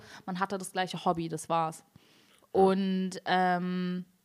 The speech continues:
Speaker 1: er hat mich dann doch ganz schön überzeugt und alle um mich rum meinten, auch Kaya, Berlin ist so ein Dorf,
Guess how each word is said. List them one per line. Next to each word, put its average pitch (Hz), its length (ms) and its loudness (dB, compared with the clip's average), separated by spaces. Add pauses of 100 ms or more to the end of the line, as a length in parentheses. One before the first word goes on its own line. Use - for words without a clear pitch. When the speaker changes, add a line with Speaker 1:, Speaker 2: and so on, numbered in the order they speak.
(1200)
Speaker 1:
er 196 120 4
hat 226 160 2
mich 208 100 0
dann 196 160 2
doch 208 220 0
ganz 208 180 2
schön 214 220 0
überzeugt 190 640 0
und 208 80 -6
alle 190 220 0
um 185 100 0
mich 185 200 -6
rum 190 100 -4
meinten, 185 220 0
auch 170 220 -4
Kaya, 180 300 4
Berlin 180 280 -2
ist 170 160 -6
so 175 160 0
ein 190 80 0
Dorf, 160 540 0